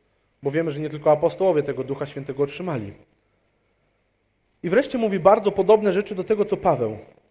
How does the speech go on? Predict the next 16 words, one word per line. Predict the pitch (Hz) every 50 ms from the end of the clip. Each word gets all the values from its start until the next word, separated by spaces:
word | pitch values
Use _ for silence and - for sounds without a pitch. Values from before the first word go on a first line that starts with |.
| _ _ _ _ _ _ _ - - -
Duch | 156 156 180 180
będzie | 165 180 160 156 156
dawał | 165 156 151 147
mądrość, | 135 131 156 170 170 185 185 202 202 - - - - - _ _ _ _ -
będzie | 135 151 160 156 165
naszym | 175 170 - 175 170
opiekunem | 170 165 180 165 - - 190 190 202 202 202
i | 196
będzie | 170 185 180 160 180
przypominał | - - - 175 - 170 160 170 208 196 156 127 117 123 131 - - - _ _ _ -
o | 135
słowach | 143 - 156 156 160 156 -
Chrystusa. | - 160 165 - - - 170 - - 120 110 - - - _ _ _ _ _ _ _ _ _ _ _ _ _ _ _ _ _ _ _ -
I | 185
jako | 196 202 226
chrześcijanie | 220 - 240 220 - 220 196 202 233 233 202 190 190 196